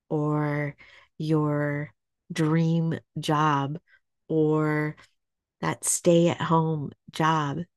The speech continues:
and it felt a little squeezed in twenty-two, but in twenty-three, it's going to open up.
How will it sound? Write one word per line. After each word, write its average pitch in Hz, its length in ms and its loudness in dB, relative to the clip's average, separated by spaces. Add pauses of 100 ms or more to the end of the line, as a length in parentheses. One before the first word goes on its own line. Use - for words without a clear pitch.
(560)
and 185 140 6
it - 180 2
felt 208 240 0
a 208 40 0
little 190 260 4
squeezed 180 800 -2
in 156 140 -8
twenty-two, 156 840 -4 (1700)
but 165 120 2
in 160 140 0
twenty-three, 185 960 0
it's - 160 -8
going 147 220 -2
to 151 140 -4
open 170 280 -4
up. 180 280 -4